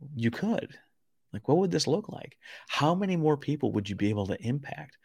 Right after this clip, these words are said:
What would this organization look like? What would it look like in five years or ten years? Because in five years, if you don't get paid, if you're not doing this full time,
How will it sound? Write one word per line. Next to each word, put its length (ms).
What 220
would 120
this 160
organization 840
look 240
like? 260
What 100
would 80
it 60
look 180
like 180
in 100
five 340
years 240
or 60
ten 260
years? 380
Because 280
in 120
five 420
years, 500
if 300
you 80
don't 260
get 240
paid, 520
if 160
you're 80
not 240
doing 200
this 140
full 200
time, 340